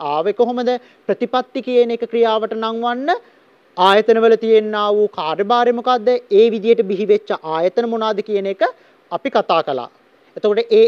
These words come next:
එක් එක් ආයතනයේ පවතිනා වූ කාර්යභාරය කියන එකත් ඉදිරියේදී අවධානය කරගන්න ඕනේ. එතකොට පුතේ මේ යටතේ ඔබට පුළුවන් මෙන්න මේ ක්‍රියාකාරකම් කෙරෙහි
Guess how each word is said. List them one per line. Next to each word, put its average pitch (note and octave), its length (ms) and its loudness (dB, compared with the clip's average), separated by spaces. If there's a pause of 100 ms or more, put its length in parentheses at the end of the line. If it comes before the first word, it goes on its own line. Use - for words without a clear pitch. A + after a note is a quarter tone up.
එක් A3 240 -2
එක් D#4 180 -6
ආයතනයේ A3+ 560 0
පවතිනා G#3 540 -4
වූ G#3+ 100 0
කාර්යභාරය G#3 720 0
කියන F#3+ 200 -4
එකත් G#3+ 240 -6 (320)
ඉදිරියේදී F#3+ 460 0
අවධානය E3+ 520 -4
කරගන්න C#3+ 420 -6 (360)
ඕනේ. C3 360 4 (340)
එතකොට A#3+ 340 0
පුතේ A3+ 220 2
මේ G#3 220 -2
යටතේ C#4+ 380 0
ඔබට G#3 220 0
පුළුවන් F3 420 -2 (220)
මෙන්න G3+ 280 -6
මේ G#3+ 120 -2
ක්‍රියාකාරකම් F3+ 760 -2
කෙරෙහි E3 380 -2